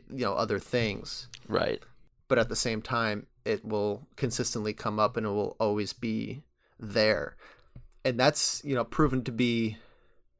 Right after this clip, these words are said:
Speaker 1: effective, but there's still the struggle of, you know,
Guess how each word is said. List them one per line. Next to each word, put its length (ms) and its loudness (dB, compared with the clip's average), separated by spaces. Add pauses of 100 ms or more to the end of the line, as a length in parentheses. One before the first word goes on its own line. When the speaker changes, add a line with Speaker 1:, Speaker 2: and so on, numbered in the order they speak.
(240)
Speaker 1:
effective, 720 2
but 220 4
there's 160 -2
still 220 2
the 80 0
struggle 680 2
of, 580 0 (680)
you 100 -4
know, 300 -2